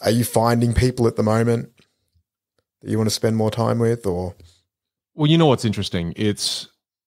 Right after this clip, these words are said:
Speaker 2: let's face it, right? I think as adults, it's very difficult to make friends.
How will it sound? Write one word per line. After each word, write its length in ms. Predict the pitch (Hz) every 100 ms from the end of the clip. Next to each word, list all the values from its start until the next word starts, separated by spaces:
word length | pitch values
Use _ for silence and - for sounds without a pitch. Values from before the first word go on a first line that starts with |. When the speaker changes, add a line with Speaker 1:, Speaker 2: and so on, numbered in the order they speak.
| _ _ _ _ _ _ _
Speaker 2:
let's 220 | 139 139 -
face 240 | 117 -
it, 80 | 85
right? 180 | 78 90
I 100 | 98
think 180 | 147
as 160 | 156 143
adults, 520 | 160 95 92 87 -
it's 140 | 107 -
very 220 | 117 120
difficult 520 | - 131 123 - 117
to 100 | 113
make 220 | 95 87
friends. 500 | - 95 78 71 -